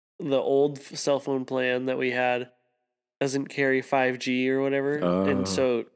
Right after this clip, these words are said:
Speaker 1: because I got the
Speaker 2: <laughs>
Speaker 1: iPhone twelve, we had to get a new plan for it to carry five G.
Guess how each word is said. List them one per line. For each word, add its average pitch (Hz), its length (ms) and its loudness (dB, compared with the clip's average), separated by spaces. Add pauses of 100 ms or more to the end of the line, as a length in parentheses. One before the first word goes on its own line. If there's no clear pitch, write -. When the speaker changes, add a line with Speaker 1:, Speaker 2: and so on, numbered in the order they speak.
(120)
Speaker 1:
because 131 280 -4
I 135 60 -2
got 131 160 -2
the 117 340 -2
Speaker 2:
<laughs> - 40 -18 (760)
Speaker 1:
iPhone - 680 -2
twelve, 143 480 2 (480)
we 151 100 2
had 151 220 4
to 151 80 2
get 147 120 4
a 139 60 4
new 143 160 2
plan 143 520 0
for 156 200 0
it 127 100 -4
to 143 60 -6
carry 143 240 0
five 135 380 2
G. 131 220 0